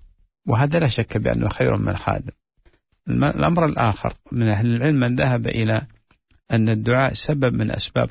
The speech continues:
قوة القلب وقوة البدن، ولهذا، آه، آه، النبي عليه الصلاة والسلام، يعني، وجه الخطاب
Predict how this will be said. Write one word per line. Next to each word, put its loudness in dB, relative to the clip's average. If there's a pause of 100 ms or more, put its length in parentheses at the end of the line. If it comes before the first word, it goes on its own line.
(100)
قوة 0
القلب 0
وقوة -2
البدن، -2 (960)
ولهذا، 2
آه، -8 (540)
آه، -2
النبي 2
عليه 2
الصلاة -4
والسلام، -2 (640)
يعني، -2
وجه 0
الخطاب 0